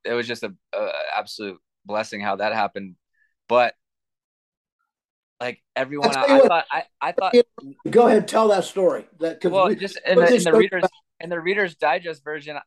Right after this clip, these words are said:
Speaker 1: in the Reader's Digest version, I thought I was gonna have to retire. I thought it would be easy to come from M L S to,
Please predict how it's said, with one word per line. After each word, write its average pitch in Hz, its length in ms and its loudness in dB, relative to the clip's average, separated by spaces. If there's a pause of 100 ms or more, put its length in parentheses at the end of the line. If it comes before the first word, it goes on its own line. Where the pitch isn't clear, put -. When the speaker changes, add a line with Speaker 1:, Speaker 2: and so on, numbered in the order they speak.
(160)
Speaker 1:
in 143 140 -12
the 139 80 -14
Reader's 156 240 -8
Digest 139 360 -4
version, 120 280 -10
I 120 80 -6
thought 131 160 -2
I - 20 2
was 120 120 -4
gonna 120 100 -12
have - 80 -14
to 107 80 -18
retire. 120 440 -4
I 127 100 -6
thought 135 260 -4
it - 20 -8
would 117 140 -12
be 113 180 -18
easy 120 320 -14
to 107 100 -18
come 117 220 -10
from 107 200 -14
M 110 120 -12
L 104 140 -6
S 101 380 -6 (580)
to, 113 80 -10